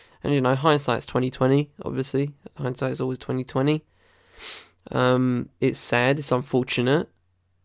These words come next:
And hopefully, and I'm not even, and I'm, well, I'm not hopeful, I'm not hopeful, honestly, because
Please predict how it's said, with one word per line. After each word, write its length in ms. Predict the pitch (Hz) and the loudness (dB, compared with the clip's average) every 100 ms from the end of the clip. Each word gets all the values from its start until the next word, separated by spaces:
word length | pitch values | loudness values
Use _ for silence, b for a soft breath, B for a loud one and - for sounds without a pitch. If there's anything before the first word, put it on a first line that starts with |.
| _ _ _ _ _ _ - | _ _ _ _ _ _ -10
And 640 | 127 127 131 127 127 131 - | -2 2 2 2 -2 -4 -10
hopefully, 1040 | 143 - 147 143 - 135 117 113 135 170 - _ _ _ - | -10 2 2 2 -2 0 0 0 0 -2 -8 _ _ _ -2
and 180 | 139 135 | 2 4
I'm 160 | 143 | 4
not 140 | 151 127 | 4 4
even, 360 | 135 127 - | 2 -2 0
and 20 | |
I'm, 340 | 139 135 139 - | 2 2 2 0
well, 240 | 139 117 - _ _ - | -4 -4 -8 _ _ -6
I'm 140 | 131 131 | 0 2
not 100 | 117 | 2
hopeful, 440 | 135 - - - | 0 -2 -2 0
I'm 100 | 127 | 0
not 100 | 120 | 0
hopeful, 360 | 135 120 - 113 | -2 -4 -4 -4
honestly, 360 | 117 - 113 | -4 -6 -6
because 520 | 139 139 139 131 - | -6 0 2 2 0